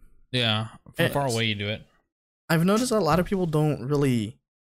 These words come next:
Speaker 2: walk either. They tend, when they rotate, they tend to just run. So I'm like, "Well, that kinda defeats the purpose of rotating, 'cause they can just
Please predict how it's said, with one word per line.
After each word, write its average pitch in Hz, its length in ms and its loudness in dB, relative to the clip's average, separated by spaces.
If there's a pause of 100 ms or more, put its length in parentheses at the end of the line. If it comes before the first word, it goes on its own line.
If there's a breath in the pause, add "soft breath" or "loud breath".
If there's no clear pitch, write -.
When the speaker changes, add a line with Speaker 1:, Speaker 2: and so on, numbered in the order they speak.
Speaker 2:
walk 107 560 -2
either. 104 300 -4
They 123 120 -2
tend, 165 380 -2
when 156 100 2
they 151 100 2
rotate, 147 640 2
they 139 100 2
tend 160 280 -2
to 160 80 0
just 135 240 0
run. 104 400 -2
So - 160 -2
I'm 131 120 0
like, 135 220 0
"Well, 151 200 0
that 156 220 -2
kinda 196 200 2
defeats 160 360 -2
the - 100 -8
purpose 147 400 -2
of 110 140 -6
rotating, 120 540 0
'cause - 500 -18
they 131 100 2
can 135 100 2
just 123 260 -2